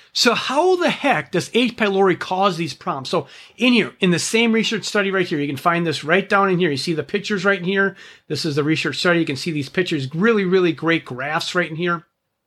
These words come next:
that kinda goes over all these different things that I'll be going over. This is the graph right here. So what this is really showing here is, check this out. It can evade the gastric epithelial cells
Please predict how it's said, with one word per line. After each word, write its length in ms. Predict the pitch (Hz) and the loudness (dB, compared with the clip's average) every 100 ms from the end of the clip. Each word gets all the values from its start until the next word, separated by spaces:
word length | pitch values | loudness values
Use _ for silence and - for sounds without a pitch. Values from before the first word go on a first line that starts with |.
| _ _ _ _ _ - - - - | _ _ _ _ _ -16 -16 -18 -6
that 100 | 175 | -2
kinda 220 | 180 147 | 0 2
goes 240 | 160 160 | 2 4
over 260 | 170 165 165 | 4 4 2
all 280 | 156 160 170 | 4 4 4
these 200 | 165 139 | 2 0
different 300 | 180 165 135 | -4 -4 -4
things 180 | 165 151 | -2 0
that 80 | |
I'll 80 | 139 | 0
be 100 | 135 | -2
going 220 | 135 135 | -4 -2
over. 160 | 143 165 | -2 -2
This 160 | 151 170 | -6 -6
is 60 | |
the 80 | 147 | -6
graph 300 | 147 143 135 | -4 -6 -6
right 140 | 127 | -12
here. 280 | 123 208 202 - - - | -8 -8 -8 -12 -20 -12
So 160 | - 185 | 0 2
what 220 | 185 220 | 4 2
this 180 | 247 214 | 0 0
is 140 | 170 | 0
really 180 | 180 156 | 2 2
showing 420 | - 302 349 294 | 0 0 0 0
here 360 | 139 156 139 139 - - _ | 0 -2 -4 -6 -14 -18 _
is, 240 | 180 170 | 0 0
check 220 | - 240 | 0 -2
this 180 | 233 - | -2 -2
out. 240 | 196 120 - - _ | -2 -2 -12 -20 _
It 200 | - 214 | -4 -2
can 400 | - 247 233 220 - | 0 2 2 0 -2
evade 840 | 185 147 131 226 220 165 165 165 | -2 0 0 2 4 2 0 -2
the 100 | 156 | -4
gastric 800 | 151 127 165 170 190 - 220 202 | -4 -2 0 2 0 -4 -4 -4
epithelial 580 | - 185 185 196 190 190 | -6 -6 -8 -4 -2 -2
cells 500 | - - 170 156 147 | -4 -2 0 0 -4